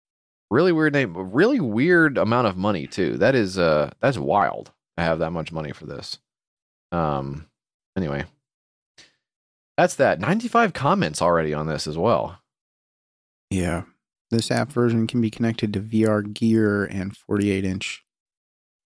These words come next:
Speaker 2: T V is okay. Oh, is the forty-eight inch suitable for use by female adults or eighteen-year-old boys?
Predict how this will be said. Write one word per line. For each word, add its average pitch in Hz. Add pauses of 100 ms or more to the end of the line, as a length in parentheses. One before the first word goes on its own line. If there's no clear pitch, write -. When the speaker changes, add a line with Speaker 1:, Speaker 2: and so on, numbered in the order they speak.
(500)
Speaker 2:
T 95
V 92
is 85
okay. 87
Oh, 98
is 98
the 95
forty-eight 113
inch 104
suitable 104
for -
use 98
by 95
female 95
adults 90
or -
eighteen-year-old -
boys? -